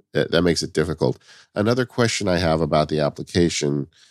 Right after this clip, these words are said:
is the longevity of Catalyst. I mean, they've obviously invested in Catalyst, making that their,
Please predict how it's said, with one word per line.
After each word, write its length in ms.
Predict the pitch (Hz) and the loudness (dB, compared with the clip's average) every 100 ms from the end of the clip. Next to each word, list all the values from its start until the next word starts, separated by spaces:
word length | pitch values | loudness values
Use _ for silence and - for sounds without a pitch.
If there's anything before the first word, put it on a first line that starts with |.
| _ _ - | _ _ -2
is 260 | 95 87 | 0 0
the 100 | 92 | 0
longevity 680 | 85 85 76 85 80 80 80 | 0 0 0 0 0 0 -2
of 120 | 78 | -2
Catalyst. 580 | - 120 85 65 - - | 0 0 0 -4 -6 -2
I 40 | |
mean, 180 | 82 80 | 0 2
they've 240 | 80 82 78 | 2 0 0
obviously 520 | 73 80 82 76 76 | -2 0 -2 0 0
invested 540 | 73 67 60 - 69 | 0 0 -2 -2 -4
in 140 | 65 65 | -6 -8
Catalyst, 520 | - 67 65 80 - | -4 -4 -2 -4 -2
making 420 | 71 65 - 65 | -2 -2 -2 -2
that 300 | 64 57 - | 0 -2 -2
their, 260 | 64 57 | -2 0